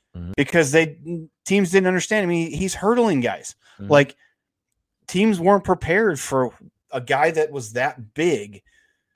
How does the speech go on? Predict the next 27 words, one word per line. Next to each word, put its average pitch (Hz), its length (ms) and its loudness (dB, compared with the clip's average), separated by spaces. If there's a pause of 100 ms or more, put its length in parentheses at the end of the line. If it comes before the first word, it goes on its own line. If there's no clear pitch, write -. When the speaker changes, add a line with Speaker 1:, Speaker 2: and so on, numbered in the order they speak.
(140)
Speaker 2:
that 123 200 2
could 135 200 0
do 165 200 2
that 113 240 0
stuff. - 300 -6
Teams 180 280 -2
just 190 160 -2
didn't 190 240 0
game 214 240 -2
plan 107 240 -6
for 101 180 -6
him. 82 100 -16 (200)
Like, 143 160 4
look 214 180 6
what 240 140 6
happened 208 340 4
when 165 140 6
Josh 139 320 4
was 120 100 2
out 107 320 6 (240)
and 117 180 0
Barkley 139 360 4
came 135 260 -2
in 120 60 -2
against 113 300 -6
the 104 60 -12
Jets. 104 460 -6